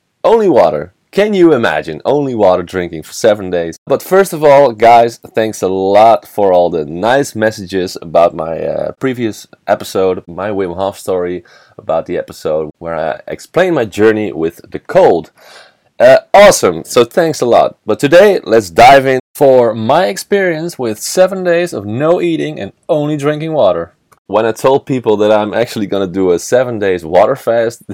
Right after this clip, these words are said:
<laughs> they looked at me and they thought, like, "Dude, you, you're insane, man. Why, why would you not eat for seven days? What's the reason? <laughs> Why, why?"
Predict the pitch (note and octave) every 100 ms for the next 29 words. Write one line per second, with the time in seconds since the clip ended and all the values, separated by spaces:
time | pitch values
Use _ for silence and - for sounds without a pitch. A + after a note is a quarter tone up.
0 | - - A2 F2+ - F#2+ F2 G2+ A2+ G2+
1 | - F2+ E2+ E2 D#2 D#2 - E2 D2+ D2
2 | C#2 C3 F#2+ F#2 E2+ D#2+ - D#2 D#2+ -
3 | - - C#3 A2+ B2+ A#2 - A#2+ A2 F#2
4 | E2 C#2+ D#2 E2+ G#2 A#2 A#2+ G#2 F2+ F2+
5 | G2 A2+ G#2+ G#2 G#2+ G2 F#2 G2 G2 F#2+
6 | F#2 - F2 F#2+ F2 E2 E2 F2 D2 -
7 | F#2+ F#2+ F2+ E2+ F2 F#2 D2 - F#2 G2+
8 | B2+ G2+ E2+ D2 - D#2 F2 F2 D2+ D2